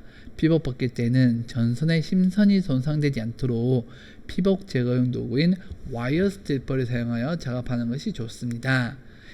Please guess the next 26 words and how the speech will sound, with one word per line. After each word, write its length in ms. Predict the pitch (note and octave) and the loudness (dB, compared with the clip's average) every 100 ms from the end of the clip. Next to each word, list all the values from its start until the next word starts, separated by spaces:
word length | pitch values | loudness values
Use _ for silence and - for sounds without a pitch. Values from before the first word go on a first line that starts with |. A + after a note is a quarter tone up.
| - - - - | -16 -16 -18 -8
그러면 220 | - C3 B2 - | -2 -2 -2 -8
심선이라면 840 | - G#3+ A3 G#3+ G3+ E3 D3+ D3+ C#3+ | 2 6 6 6 4 4 2 0 0
어려운 260 | D3 D#3 | -2 2
말 160 | C3 B2 | 2 2
같지만 760 | B2 B2 C#3 B2+ B2 C3+ C#3+ C3 | -2 -4 -2 0 2 2 2 -2
전선 500 | - A#2+ B2 C#3 C#3 | 0 2 2 2 2
여러분 200 | B2 B2 | 2 2
벗기시면 760 | A#2 C3 D#3+ D3+ D#3 D#3 D#3+ D#3+ | 0 0 0 0 2 4 4 0
피복 360 | - F#3 E3+ B2+ | 2 6 6 4
안에 200 | C3 A#2+ | 4 4
있는 160 | B2 | 2
구리죠, 400 | - D3 D3 - | 4 6 6 4
구리. 320 | - A#2+ A2+ - - - - - | -2 -2 -2 -6 -14 -18 -16 0
그 160 | - C3 | 4 4
구리가 480 | - B2+ B2+ D#3+ D#3 | 4 2 4 4 4
바로 240 | B2 B2+ | 4 2
전선의 600 | A#2 A2+ A#2 C3+ D#3+ F3 | 2 -2 0 2 4 2
심선이 540 | - F#3+ F#3+ F#3+ F3+ | 2 4 6 8 6
되는 220 | C3 B2 A#2 | 4 0 -2
겁니다. 420 | A2+ A2 A#2 - - - - - - - - | -4 -4 -6 -10 -16 -20 -18 -16 -16 -18 6
이 160 | G3+ | 8
구리가 480 | F#3+ - D#3 F#3+ G3 | 8 8 8 12 10
손상되면은 960 | - F#3+ F#3 G#3+ G#3 F3+ C#3 D#3 D#3 B2+ | 10 8 8 8 8 6 4 4 4 2
앞에 300 | C3+ B2+ D#3+ | -2 -2 0
나왔던 840 | C#3 A#2+ A#2+ - - C3+ C3+ C3 C3+ | 2 2 0 -4 0 2 4 2 -2
저항이 460 | - A#2+ B2+ C3+ | 0 4 4 4